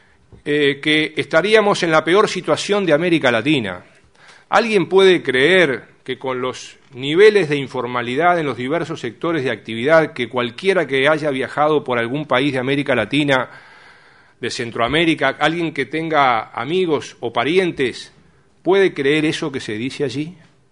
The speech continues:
Cuando hay países, por ejemplo, en América Latina, que esta cobertura que acá estamos hablando, estos porcentajes no llegan al diez por ciento. O sea que menos del diez por ciento de los trabajadores están registrados en la Seguridad Social. Vayamos a la siguiente.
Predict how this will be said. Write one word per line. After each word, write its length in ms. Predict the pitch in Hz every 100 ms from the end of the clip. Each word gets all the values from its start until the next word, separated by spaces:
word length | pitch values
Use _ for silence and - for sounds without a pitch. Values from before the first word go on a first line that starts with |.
| _ _ _
Cuando 220 | 147 165
hay 80 | 208
países, 360 | 196 196 196 -
por 180 | 160
ejemplo, 300 | 156 196 180
en 40 | 170
América 280 | 175 165 151
Latina, 400 | 143 185 180 -
que 200 | 165 208
esta 260 | 202 196
cobertura 600 | 185 165 147 147 214 180
que 80 | 151
acá 120 | 165
estamos 340 | - 175 165 151
hablando, 320 | 156 170 165
estos 160 | 147
porcentajes 600 | 131 139 139 123 170 170
no 120 | 147 143
llegan 300 | 170 165 143
al 140 | 131
diez 200 | 165 156
por 200 | 147 117
ciento. 600 | - 165 175 143 107 98 - - - _ - - -
O 40 | -
sea 140 | 143
que 120 | 160
menos 400 | 170 214 233 220
del 160 | 175 156
diez 200 | 196 202
por 180 | 185 147
ciento 280 | 190 196
de 60 | 190
los 60 | 147
trabajadores 440 | 147 143 170 170
están 200 | - 170
registrados 680 | 160 147 135 - 185 175 143
en 80 | 127
la 80 | 117
Seguridad 400 | 110 113 120 120
Social. 540 | 117 120 147 156 143 _ - _ _ _ _ _ _
Vayamos 380 | - 160 190 180
a 40 | 160
la 80 |
siguiente. 520 | 139 135 113 98 -